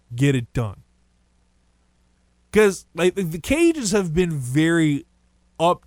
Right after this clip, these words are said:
down, all around. They're five and five right now in conference play. And this is that kind of series where you can get right. And I say get right meaning get,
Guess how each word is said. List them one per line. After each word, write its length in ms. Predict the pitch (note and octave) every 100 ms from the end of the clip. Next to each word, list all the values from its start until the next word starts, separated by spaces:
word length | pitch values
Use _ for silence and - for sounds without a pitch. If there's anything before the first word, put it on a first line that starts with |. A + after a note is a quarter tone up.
| C3+
down, 380 | C#3 D#3+ D#3 D3+
all 220 | C#3+ D3
around. 360 | C3 C3 G#2 F2 _ _ _ _ _ _ _ _ _ _ _ _ _ _ _ _ _ _
They're 160 | C3 B2
five 340 | - F3 G3
and 120 | F#3 E3+
five 200 | F3 E3
right 180 | D#3
now 240 | C#3+ C#3 C3+
in 120 | C#3
conference 380 | C#3+ C3 A#2 -
play. 220 | B2 F#2+ - _ _ _ _ _ _ _ _ _ _ _ _ -
And 240 | F3+ D#3+
this 280 | F#3 D#4 -
is 180 | E4+ C4
that 200 | C4 -
kind 300 | - B3 A#3
of 80 | -
series 680 | - A3+ G#3+ D#3+ C3 B2 - _ _ _ _ _ _ _
where 180 | C#3 E3+
you 220 | E3+ B3
can 380 | - F#3+ C3 A2+
get 220 | - G#3+ -
right. 360 | D#3 D3 G#2 - _ _ _ _ _ _ _ _ _ _ _ _ _
And 120 | E3
I 100 | B3+
say 220 | B3 G#3+
get 280 | F#3 D3 F#3
right 280 | E3+ E3+ D3+
meaning 500 | C#3+ D3 C#3 B2+ A#2 _ _ _ _ _ - A2
get, 380 | C3+ D3 -